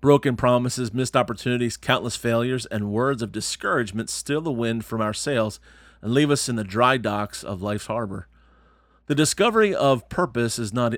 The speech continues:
an easy task. God created each person with a gift and calling that only they can fulfill. The challenge is climbing the mountain of failure and discouragement to, to arrive on the other side in triumph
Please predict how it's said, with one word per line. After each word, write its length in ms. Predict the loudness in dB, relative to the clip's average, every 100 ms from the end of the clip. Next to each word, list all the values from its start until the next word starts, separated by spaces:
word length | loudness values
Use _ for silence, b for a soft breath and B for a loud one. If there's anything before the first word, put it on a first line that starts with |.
| -6
an 100 | -6
easy 280 | -4 -6
task. 540 | -6 -6 -6 -8 -14 -20 b b b b -2
God 280 | 4 4 4
created 300 | 0 0 0
each 220 | 0 0
person 300 | 0 0 0
with 140 | -4 -4
a 80 |
gift 260 | -2 -4 -2
and 140 | -4
calling 560 | -2 -2 0 -2 -6 -2
that 160 | -2 0
only 260 | -2 0
they 280 | 0 0 0
can 200 | -2 -4
fulfill. 440 | -6 -4 -2 -2 -8 b b b b b
The 80 | -8
challenge 460 | 0 4 4 2 0
is 120 | -2
climbing 480 | -2 2 2 2 0
the 80 |
mountain 320 | 2 0 0 -4
of 80 |
failure 640 | -4 0 2 2 0 -2 -6
and 100 | -8
discouragement 640 | -6 -6 -4 -4 -4 -6 -4
to, 240 | -6 -6
to 140 | -6 -6
arrive 540 | -4 2 4 4 2
on 100 | 0
the 80 | 0
other 160 | 0 -2
side 420 | -2 -2 0 0
in 120 | -4
triumph 520 | -4 -2 0 -2 -6